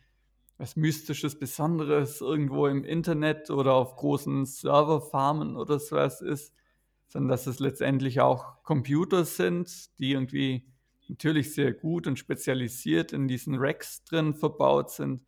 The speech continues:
auf denen eben ein Betriebssystem läuft, auf denen genauso Apps und Programme laufen,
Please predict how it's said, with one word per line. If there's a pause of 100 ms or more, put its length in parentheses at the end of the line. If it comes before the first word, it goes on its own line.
(540)
auf
denen
eben
ein
Betriebssystem
läuft,
auf
denen
genauso (400)
Apps
und
Programme
laufen,